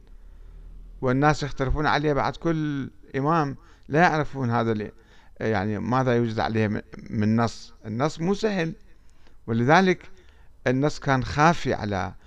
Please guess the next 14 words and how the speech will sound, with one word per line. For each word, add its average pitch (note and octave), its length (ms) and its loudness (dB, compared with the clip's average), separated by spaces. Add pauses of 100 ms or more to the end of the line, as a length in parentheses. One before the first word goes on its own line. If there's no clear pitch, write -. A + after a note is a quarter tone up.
(280)
حتى - 340 2
على E3 360 4
الشيعة F3 400 2
المقربين C#3 800 0
من F3 140 0
الأئمة، C3 680 0 (680)
من، C3+ 280 -2
من C#3+ 220 0
الإمام C3+ 320 2
الباقر C#3+ 360 4
والصادق، B2+ 600 0
مثل A#2+ 260 -6
زرارة B2+ 500 4
مثلًا، G#2 500 -2